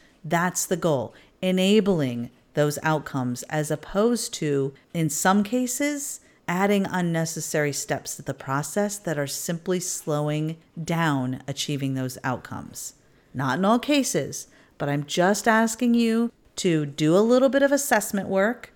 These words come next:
and look at the health of your P M O, look at how you're getting engagement now, look at the ways that you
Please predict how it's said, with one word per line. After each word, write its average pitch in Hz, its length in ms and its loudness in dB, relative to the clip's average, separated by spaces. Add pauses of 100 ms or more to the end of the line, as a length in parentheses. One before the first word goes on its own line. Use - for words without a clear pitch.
(220)
and 165 560 0 (240)
look 175 380 0
at 269 100 0
the 262 60 2
health 233 280 2
of 214 100 -2
your 220 120 0
P 208 180 -4
M 185 140 0
O, 165 440 0
look 175 380 0
at 247 60 2
how 240 100 2
you're 233 180 2
getting 202 280 0
engagement 170 520 -4
now, 156 400 -2 (200)
look 202 400 0 (100)
at 214 320 0 (340)
the 196 200 2
ways 190 400 4
that - 140 -2
you 175 440 2